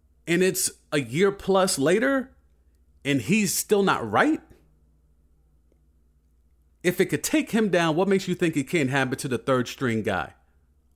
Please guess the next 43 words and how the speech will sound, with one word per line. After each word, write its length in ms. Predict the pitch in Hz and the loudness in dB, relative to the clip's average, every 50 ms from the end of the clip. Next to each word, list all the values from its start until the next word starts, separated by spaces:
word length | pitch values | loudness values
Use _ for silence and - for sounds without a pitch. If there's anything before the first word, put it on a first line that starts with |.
| _ _ _ _ _ _ _ _ _ | _ _ _ _ _ _ _ _ _
Or 260 | 156 160 156 147 131 | 2 2 4 4 2
Cole 380 | - - - 160 147 139 135 123 | 0 0 0 2 4 4 2 2
Beasley, 420 | 101 135 131 131 127 123 127 120 | 0 0 0 0 0 -2 -2 -2
who 140 | 104 123 127 | -2 -4 -4
thinks 280 | - 131 123 113 - - | -2 -2 -2 -2 -4 -4
he's 220 | 139 135 123 110 | -6 -6 -6 -4
the 100 | - 123 | -6 -8
greatest 400 | 101 104 113 123 127 120 110 - | -4 -2 0 0 0 0 -2 -4
slot 280 | - 139 127 123 92 92 | -4 -4 -2 -4 -4 -4
receiver 420 | 110 104 - 131 127 117 104 113 | -8 -8 -4 -4 -4 -2 -2 -2
in 80 | 110 104 | -4 -4
the 60 | 101 | -2
league 260 | 104 113 113 98 - | -4 -4 -4 -6 -6
right 160 | 78 69 - | -10 -12 -12
now? 200 | - 90 71 - - _ _ _ _ _ _ _ _ _ _ _ _ _ _ _ _ _ _ _ _ _ _ _ _ _ _ - | -12 -14 -16 -18 -20 _ _ _ _ _ _ _ _ _ _ _ _ _ _ _ _ _ _ _ _ _ _ _ _ _ _ -6
Which, 200 | 104 101 - - | -6 -4 -4 -4
I 60 | 98 | -4
mean, 220 | 95 95 92 95 | -4 -4 -4 -4
is 100 | 101 92 | -6 -6
his 160 | 95 98 87 107 | -6 -6 -4 -2
own, 460 | 104 101 101 98 87 87 85 85 - _ _ _ - | -2 -2 -2 -2 -4 -6 -8 -10 -12 _ _ _ -14
I 80 | 90 | -12
mean, 340 | 87 87 82 80 69 - 98 - _ _ | -10 -10 -10 -10 -12 -14 -16 -20 _ _
that's, 220 | - 110 104 - - _ _ | -6 -6 -6 -6 -10 _ _
that's 160 | - 113 107 | -8 -6 -4
not 100 | 113 110 | -4 -4
even 180 | 107 101 98 92 | -4 -6 -6 -6
worthy 260 | 95 101 101 95 92 | -4 -4 -4 -6 -6
of 60 | 85 | -10
a 40 | 87 | -12
trash 320 | - - 101 73 - - - | -10 -8 -8 -8 -8 -8 -10
narrative, 400 | 95 76 60 - 67 - - - | -10 -10 -10 -10 -12 -14 -12 -10
but 120 | 95 101 | -8 -6
you 120 | 123 123 | -4 -4
understand 320 | 110 98 95 - - 101 92 | -4 -4 -6 -8 -10 -10 -10
what 80 | 80 | -12
I'm 80 | - - | -10 -8
saying. 320 | - 101 80 - - - - _ _ _ _ _ _ _ _ _ _ _ _ _ _ _ _ _ _ _ _ _ _ _ _ _ _ _ _ _ _ _ _ _ _ | -8 -8 -8 -10 -12 -18 -20 _ _ _ _ _ _ _ _ _ _ _ _ _ _ _ _ _ _ _ _ _ _ _ _ _ _ _ _ _ _ _ _ _ _
This 200 | - 226 226 - | 0 0 0 0
is 80 | 196 | 0
where 160 | 165 180 160 135 | 0 0 2 2
we're 60 | 117 | 2
at. 360 | - 110 87 - - - _ | 2 0 0 -2 -6 -12 _